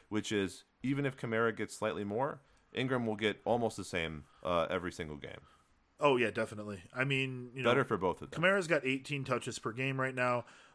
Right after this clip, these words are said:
Speaker 2: Uh, I could totally see when Ingram comes back, him getting fifteen a game. He's,
Speaker 1: This
Speaker 2: you know.
Speaker 1: is, this is one of those things where, where people aren't paying attention, um, you know, or you could trade for him,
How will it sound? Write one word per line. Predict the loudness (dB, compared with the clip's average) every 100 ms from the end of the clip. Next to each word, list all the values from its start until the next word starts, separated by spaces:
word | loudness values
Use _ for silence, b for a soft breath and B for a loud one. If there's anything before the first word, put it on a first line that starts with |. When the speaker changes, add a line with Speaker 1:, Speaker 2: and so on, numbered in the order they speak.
| -6
Speaker 2:
Uh, | -4 -2 -4 -6
I | -6
could | 0
totally | 2 2 0
see | -2 -2 -2
when | -6 -6
Ingram | -6 -4 -4
comes | -4 -8 0
back, | 0 0
him | -4 -4
getting | -2 -2 -4
fifteen | -6 -6 -8 -8 -12 -14
a | -10
game. | -8 -8 -10
He's, | -10 -10 _
Speaker 1:
This | -4 -4 0
Speaker 2:
you | 0
know. |
Speaker 1:
is, | -2 -6
this | -8 -6
is | -2
one | -2
of | 0
those | 0 -2
things | -4 -4 -4 -2
where, | 2 2 0 b b b
where | -2 -2
people | -2 0 2
aren't | 2 0
paying | -4 -4
attention, | -6 -8 -6 -2 -2 -4 -8 b b
um, | 0 2 4 2 0 -4 -8
you | -4
know, | -2 0
or | 0 -2
you | -4
could | -8
trade | -4 -2 -2 -2
for | -4 -2 0
him, | 0 -2 -6